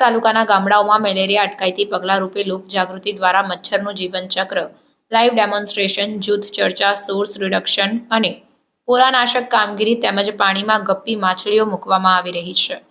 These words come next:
અને આરોગ્ય સ્ટાફ દ્વારા શાળાઓમાં વિદ્યાર્થીઓને મેલેરિયાનું આરોગ્ય શિક્ષણ, તેના અટકાયતી પગલાં, પ્રાથમિક નિદાન અને સારવાર વિશેની સમજણ આપવામાં આવી રહી હોવાનું તાલુકા હેલ્થ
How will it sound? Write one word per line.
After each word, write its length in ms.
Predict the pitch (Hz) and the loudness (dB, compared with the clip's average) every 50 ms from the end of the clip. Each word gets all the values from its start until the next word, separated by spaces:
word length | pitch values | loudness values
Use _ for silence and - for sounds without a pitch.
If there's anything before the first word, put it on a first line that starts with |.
| _ _ _ _ _ _ | _ _ _ _ _ _
અને 140 | - 233 247 254 | 0 2 2 4
આરોગ્ય 360 | 247 247 247 254 247 240 277 285 | 4 4 4 2 4 4 2 2
સ્ટાફ 280 | 277 - 254 240 247 240 233 | 4 4 4 4 2 2 2
દ્વારા 300 | 226 233 220 214 214 233 226 | 2 4 6 6 4 2 2
શાળાઓમાં 500 | - 233 208 202 202 202 202 202 214 202 | 2 2 4 4 4 4 4 2 2 2
વિદ્યાર્થીઓને 680 | 196 190 - - 208 190 190 190 190 214 214 208 208 202 | 0 -6 -6 0 0 2 2 0 -2 -2 -2 -2 -2 -2
મેલેરિયાનું 600 | 185 185 185 196 196 202 202 196 196 196 202 233 233 - - _ _ _ _ _ _ _ _ - | -2 0 0 2 2 2 2 0 0 -4 -6 -8 -8 -10 -14 _ _ _ _ _ _ _ _ 0
આરોગ્ય 440 | 226 226 233 247 262 240 240 285 277 285 | 2 4 4 4 4 4 4 4 4 4
શિક્ષણ, 400 | 226 208 - - - 233 196 170 170 - - _ _ _ _ _ _ _ _ _ _ - | 2 2 2 2 2 2 2 0 -4 -10 -18 _ _ _ _ _ _ _ _ _ _ 0
તેના 200 | 233 233 254 262 254 | 0 2 2 2 2
અટકાયતી 420 | 233 240 247 226 226 226 254 240 233 | 2 2 2 2 2 2 0 0 0
પગલાં, 320 | 208 196 190 202 196 170 - - - | 0 0 2 2 2 2 0 -2 -2
પ્રાથમિક 400 | 214 208 208 208 - 240 254 240 233 214 | 0 0 0 0 0 -2 0 2 2 2
નિદાન 280 | 196 196 196 202 220 220 214 | 2 2 2 2 2 0 0
અને 140 | 202 202 202 - | 0 -2 0 2
સારવાર 340 | 202 185 180 185 202 214 214 196 | 2 2 2 4 2 2 2 0
વિશેની 340 | 190 185 - 196 196 208 220 | -2 -2 -2 -2 -4 -4 -4
સમજણ 340 | - 190 185 185 190 202 208 196 | -2 -2 0 0 2 2 2 2
આપવામાં 400 | 185 - - 202 196 190 185 180 | 0 0 -2 -2 0 2 2 0
આવી 160 | 175 170 170 | 0 -2 -4
રહી 260 | 175 180 175 180 185 185 | -6 -6 -6 -6 -2 -2
હોવાનું 360 | 190 180 196 202 214 196 - - _ _ _ _ _ _ _ _ _ _ | 0 2 2 2 2 0 -4 -12 _ _ _ _ _ _ _ _ _ _
તાલુકા 380 | 247 240 247 254 254 285 285 277 247 | 2 2 2 4 4 4 4 4 4
હેલ્થ 200 | 240 233 233 | 2 0 0